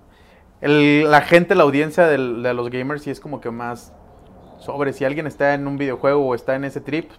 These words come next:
pues le pega, ¿no? Yo creo que, pues ahora fue como que el auge de los gamers, de, de, de Twitch y de todo eso, pero, este,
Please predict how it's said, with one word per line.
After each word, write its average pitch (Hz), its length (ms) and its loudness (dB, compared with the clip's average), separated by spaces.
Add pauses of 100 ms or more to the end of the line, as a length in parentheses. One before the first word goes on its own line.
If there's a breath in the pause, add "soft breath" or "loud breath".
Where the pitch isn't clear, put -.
pues 120 160 -10
le 110 100 -10
pega, 117 320 -8
¿no? 113 160 -14
Yo 120 140 -10
creo 135 180 -8
que, - 180 -4 (540 soft breath)
pues 151 180 4
ahora 165 600 12
fue 147 140 0
como 143 320 0
que 127 140 2
el 123 100 2
auge 135 380 4
de 127 160 2
los 117 260 -4
gamers, 131 640 -6
de, 117 180 -6
de, 117 220 -8
de 120 200 -10
Twitch 131 360 -8
y 135 60 -4
de 120 80 -4
todo 127 280 2
eso, 151 320 0 (600 soft breath)
pero, 135 800 8 (140)
este, 139 760 0